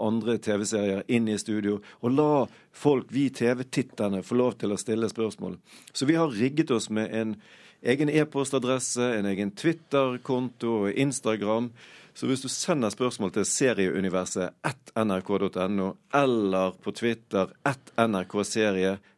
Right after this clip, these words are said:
eller på Instagram Serieuniverset, så kan du stille dine spørsmål og komme med dine synspunkter. Og det er jo det som er på en måte det viktige, at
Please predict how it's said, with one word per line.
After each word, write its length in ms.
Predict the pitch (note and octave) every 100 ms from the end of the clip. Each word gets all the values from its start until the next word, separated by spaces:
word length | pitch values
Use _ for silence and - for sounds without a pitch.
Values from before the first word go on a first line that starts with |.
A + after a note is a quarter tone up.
| _ _ _
eller 160 | G3 G#3+
på 80 |
Instagram 380 | D3 C3 F#2+ F#2
Serieuniverset, 600 | F#2 G2+ F#2+ F#2 F#2 F#2 F#2+
så 60 | D#3
kan 140 | F3+
du 220 | D#3+ G3 D#3
stille 300 | - A#2+ A2+
dine 160 | G#2
spørsmål 400 | A#2 - A2 -
og 60 | F#2
komme 160 | G#2 G2+
med 160 | G2
dine 160 | F#2+ G2
synspunkter. 480 | G2+ G2 - F2+ D#2+ -
Og 80 | -
det 80 | C#3+
er 60 | D3+
jo 80 |
det 80 | E3+
som 140 | C#3+ G#2+
er 60 | G2+
på 60 | G2+
en 60 |
måte 160 | G2+ B2
det 60 | A2+
viktige, 320 | G#2+ -
at 80 | A2